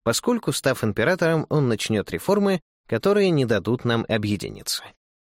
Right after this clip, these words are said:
Двадцать восьмого июня тысяча девятьсот четырнадцатого года Франц Фердинанд прибыл в Сараево на торжественное открытие нового здания Национального музея.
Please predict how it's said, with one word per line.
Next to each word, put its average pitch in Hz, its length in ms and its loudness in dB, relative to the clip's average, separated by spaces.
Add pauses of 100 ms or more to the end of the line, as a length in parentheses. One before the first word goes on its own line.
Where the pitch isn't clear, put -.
(340)
Двадцать 147 440 0
восьмого 135 480 2
июня 147 380 2
тысяча 170 400 -2
девятьсот 120 400 0
четырнадцатого 101 760 -2
года 151 340 0 (240)
Франц 214 360 0
Фердинанд 131 580 0
прибыл 113 320 0
в - 40 -6
Сараево 165 420 0
на 156 120 2
торжественное 156 760 0
открытие 139 520 0
нового 104 400 2
здания 147 520 0 (220)
Национального 98 680 0
музея. - 480 -6